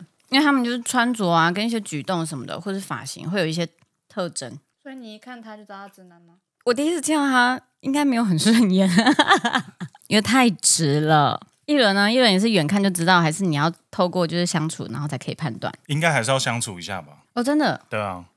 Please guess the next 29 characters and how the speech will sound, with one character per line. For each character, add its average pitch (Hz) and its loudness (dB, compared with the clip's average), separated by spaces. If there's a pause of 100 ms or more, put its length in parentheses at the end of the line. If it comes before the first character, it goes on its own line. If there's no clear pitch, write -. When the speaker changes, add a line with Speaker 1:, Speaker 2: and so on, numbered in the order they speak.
(120)
Speaker 1:
因 - 2
为 320 4
我 247 2
跟 214 -2
你 233 -2
讲， 185 -2
男 196 -2
生 269 -4
同 185 -6
志 202 -8
朋 190 -4
友 139 -2
有 165 -4
分 196 -2
种 123 -8
类 143 -6
嘛， 76 -14
然 165 -6
后 190 -2
有 190 -2
分 156 -6
什 165 -8
么 123 -8
一 196 -4
跟 190 -2
零 147 -6
什 147 -14
么 117 -14
的， - -18